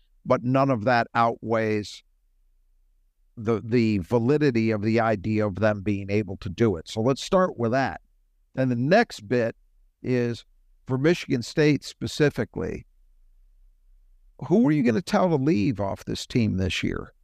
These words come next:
if you're gonna add someone? If here they said, "How much better would Michigan State be if they had A J Storr instead of, uh, instead of Jaden Akins?"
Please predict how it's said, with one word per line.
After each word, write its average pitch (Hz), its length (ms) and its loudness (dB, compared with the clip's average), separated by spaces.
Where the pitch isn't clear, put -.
if 104 140 -4
you're 123 140 2
gonna 120 160 2
add 120 300 0
someone? - 540 -8
If 147 180 0
here 180 200 4
they 165 100 2
said, 131 200 0
"How 135 160 2
much 143 200 -2
better 131 200 2
would 117 80 -6
Michigan 110 360 -8
State 113 320 -2
be 104 160 -2
if 98 100 -8
they 107 120 -2
had 107 140 2
A 101 120 0
J 98 220 -2
Storr 101 380 -2
instead 95 360 -2
of, 90 140 -6
uh, 87 200 -4
instead 107 380 0
of 90 120 -4
Jaden 95 360 0
Akins?" - 480 -4